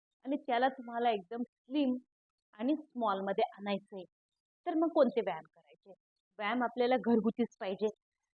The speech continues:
ते जिममध्ये जाऊन करण्याला आपल्याला परवडत नाही. आपल्याला घरातली घरात व्यायाम पाहिजे, जे तुमचं कंबर कमी करेल, तुमच्या कंबराला स्लिम करेल. डबल एक्सेल झालेलं कंबर तुमचं स्मॉलवरती येणार आहे.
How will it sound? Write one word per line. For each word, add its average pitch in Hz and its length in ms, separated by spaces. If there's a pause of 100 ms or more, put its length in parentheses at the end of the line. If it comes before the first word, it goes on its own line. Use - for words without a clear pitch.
(180)
ते 285 180
जिममध्ये 269 440
जाऊन 262 280 (100)
करण्याला 220 640 (120)
आपल्याला 233 340 (160)
परवडत 190 300
नाही. - 300 (720)
आपल्याला 240 360
घरातली 240 540
घरात 254 360
व्यायाम 214 300
पाहिजे, 240 320 (360)
जे 320 140
तुमचं 302 240 (100)
कंबर 214 340
कमी 214 200
करेल, 214 260
तुमच्या 240 360
कंबराला 202 420
स्लिम 277 300 (100)
करेल. 233 260 (160)
डबल 311 240
एक्सेल 302 300
झालेलं 269 380 (120)
कंबर 262 240
तुमचं - 340
स्मॉलवरती 185 840
येणार 165 260
आहे. 175 80